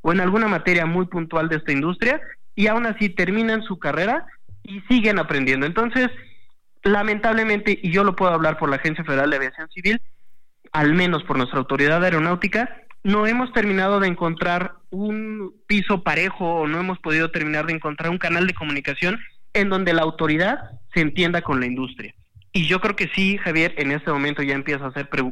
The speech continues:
preocupante y te lo digo muy puntualmente por algo. Felipe Ángeles va a cumplir ahora sí dos años, dos años de operación. Durante muchos años dije, durante mucho tiempo yo dije, bueno, habrá que esperar,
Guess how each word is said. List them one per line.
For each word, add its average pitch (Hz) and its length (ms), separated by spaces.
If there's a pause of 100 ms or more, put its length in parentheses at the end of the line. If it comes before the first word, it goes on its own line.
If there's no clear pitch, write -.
(120)
preocupante 165 680 (320)
y 180 120
te 165 120
lo 151 120
digo 175 140
muy 175 140
puntualmente 156 600
por 208 160
algo. 262 200 (360)
Felipe 196 360
Ángeles 185 420
va 165 80
a 165 60
cumplir 165 400
ahora 160 260
sí 160 220
dos 190 260
años, 247 400 (680)
dos 196 300
años 190 260
de 156 80
operación. 139 420
Durante 160 320
muchos 190 260
años 185 240
dije, 160 300
durante 156 320
mucho 196 180
tiempo 185 220
yo 175 80
dije, 165 140
bueno, 208 240
habrá 175 180
que 180 100
esperar, 175 380